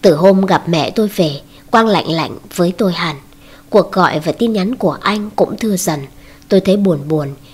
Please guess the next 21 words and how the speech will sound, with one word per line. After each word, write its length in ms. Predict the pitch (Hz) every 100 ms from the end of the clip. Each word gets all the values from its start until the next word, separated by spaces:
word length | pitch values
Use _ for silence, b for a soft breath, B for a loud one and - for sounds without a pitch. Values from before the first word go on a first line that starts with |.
| B -
nhưng 180 | 190
tôi 140 | 190 185
nghĩ 260 | 180 - 202
chắc 180 | 247
là 320 | 202 151 139 139
do 200 | 208 202
bận 180 | 175 -
ôn 200 | - 190
thi 260 | 190 190 190 B B B -
nên 260 | 190 175 170
anh 180 | 175
ấy 100 | 170
bận 180 | 202 208 -
bịu. 220 | 160 151 - B B B B
Chờ 160 | 214 190
tới 100 | 202
lúc 120 | 226 277
hai 220 | - 208
đứa 180 | 190 190
thi 180 | 214 202
xong, 320 | - 196